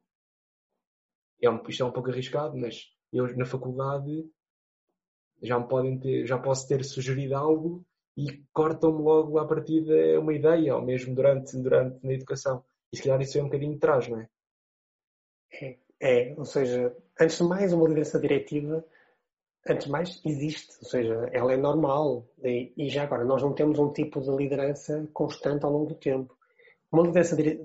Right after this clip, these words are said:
Speaker 2: diretiva dá jeito quando estás numa situação de calamidade, por exemplo, em que queres ter uma pessoa forte e que tenha uma visão e depois a partir daí podem começar a trabalhar, ou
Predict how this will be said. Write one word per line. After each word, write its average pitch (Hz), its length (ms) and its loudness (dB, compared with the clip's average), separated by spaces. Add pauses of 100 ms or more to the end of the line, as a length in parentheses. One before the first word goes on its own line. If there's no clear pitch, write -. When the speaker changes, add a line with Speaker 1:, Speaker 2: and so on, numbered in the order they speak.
Speaker 2:
diretiva 147 560 2
dá 151 180 -4
jeito 151 460 -2
quando 147 140 -4
estás 147 320 -6
numa 151 180 0
situação 151 720 -6
de 151 140 -2
calamidade, 151 760 0 (100)
por 135 100 -4
exemplo, 127 400 -2 (540)
em 135 100 -2
que - 100 -8
queres - 280 -2
ter 139 200 2
uma 139 220 0
pessoa 139 340 -2
forte 139 380 -2
e - 20 -4
que - 60 -18
tenha 135 260 0
uma 135 220 -2
visão 127 580 0
e 123 80 -2
depois 123 220 -4
a 127 60 -2
partir 127 300 -2
daí 131 340 0
podem 127 360 -2
começar 131 380 -10
a 131 40 -4
trabalhar, 127 540 -2
ou 123 60 -12